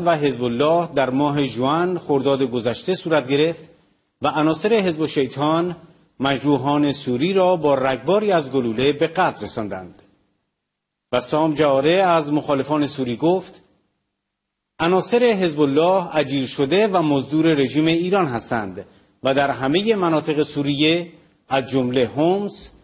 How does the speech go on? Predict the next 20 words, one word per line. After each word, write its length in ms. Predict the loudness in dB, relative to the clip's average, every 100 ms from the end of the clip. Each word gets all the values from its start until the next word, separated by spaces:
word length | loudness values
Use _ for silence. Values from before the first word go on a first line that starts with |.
| _ _
لاذقیه 680 | 0 0 0 -2 -2 0 0
و 80 | 0
حلب، 600 | 0 2 2 0 -2 -12 -18 _ -6
در 160 | -2 -2
کنار 480 | -2 -2 2 2 0
نیروهای 640 | 0 2 2 0 0 0
اسد 460 | 0 0 0 0 0
هستند." 580 | -4 -4 -6 -6 -12 -20 _ _ _ _ _ _ _ _ _ _ _ _
روزنامه 380 | -4 0 0 0
الشرق 340 | 0 0 0
الاوسط 360 | 0 0 0 0
نیز 300 | 0 0 0
در 160 | 0 2
مقاله‌ای 480 | 0 0 2 2
به 120 | 2 2
قلم 400 | 2 2 2 0
سردبیر 560 | 0 0 0 0 0
این 180 | 0 0
روزنامه 320 | -2 -2 0
نوشت: 520 | -2 0 -2 -2 -8